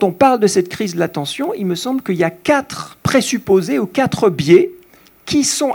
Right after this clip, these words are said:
à la fois vrais, à la fois trompeurs. Et je vais les passer rapidement en, en revue devant vous.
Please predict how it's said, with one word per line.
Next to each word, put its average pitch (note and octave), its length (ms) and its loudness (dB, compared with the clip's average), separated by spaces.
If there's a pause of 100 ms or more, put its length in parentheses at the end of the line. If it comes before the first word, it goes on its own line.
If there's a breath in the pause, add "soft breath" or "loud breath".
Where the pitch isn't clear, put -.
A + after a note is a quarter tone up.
à D4 160 2
la C#4+ 140 4
fois B3 260 -2
vrais, B3 380 -2
à B3 100 2
la A#3 140 2
fois A3+ 180 -4
trompeurs. C#3+ 600 -4
Et D#3 60 -10
je D3+ 80 -10
vais F3+ 60 0
les F#3 100 0
passer A3 320 -4
rapidement A3 720 -2
en, E3 240 2
en D#3 60 2
revue E3 320 2
devant D3+ 240 0
vous. - 160 -12